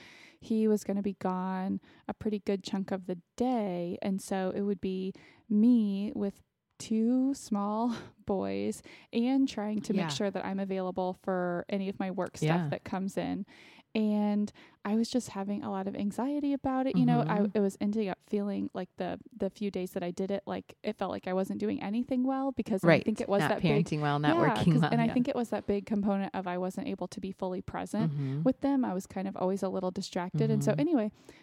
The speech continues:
Speaker 1: we decided to have Cedric in daycare, which
Speaker 2: Mm-hmm.
Speaker 1: would put him in daycare full time, like, five days a week.
Speaker 2: Mm-hmm.
Speaker 1: And yeah, I did struggle with that a little bit 'cause I was
Speaker 2: Mm-hmm.
Speaker 1: like, "Well, that's not what we did with Dash," or,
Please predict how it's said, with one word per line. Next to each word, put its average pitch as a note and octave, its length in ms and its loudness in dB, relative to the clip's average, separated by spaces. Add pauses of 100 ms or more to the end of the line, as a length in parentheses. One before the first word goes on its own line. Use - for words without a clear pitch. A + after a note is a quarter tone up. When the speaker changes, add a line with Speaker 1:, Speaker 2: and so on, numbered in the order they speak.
Speaker 1:
we A3 140 2
decided G#3 440 -2
to G3+ 80 -6
have F#3+ 160 -4
Cedric B3 500 -2
in G3 180 -2
daycare, F3+ 600 -4 (420)
which G3 160 4
Speaker 2:
Mm-hmm. G3+ 80 0
Speaker 1:
would G3 120 -2
put - 160 -4
him G#3 220 -2
in A3+ 120 -2
daycare F3+ 380 -4
full G3 200 -2
time, F#3 320 -6
like, F3 320 -6
five F3+ 380 -6
days F3 200 -6
a G3 80 2
week. E3+ 240 0
Speaker 2:
Mm-hmm. F3 300 -2
Speaker 1:
And G3 560 -2 (240)
yeah, F#4 60 2
I F4+ 80 2
did D4 160 0
struggle C#4+ 280 0
with - 120 0
that F#3 120 -2
a F3 80 -4
little E3+ 220 -2
bit E3 100 0
'cause G3+ 200 4
I - 20 6
was G#3+ 80 4
Speaker 2:
Mm-hmm. A3+ 80 4
Speaker 1:
like, G#3+ 140 0
"Well, A#3 100 0
that's B3 220 -4
not A#3+ 160 0
what A#3+ 100 -2
we A#3+ 160 -2
did A3 220 -2
with G#3+ 200 -2 (320)
Dash," G#3 560 -4
or, G3 400 2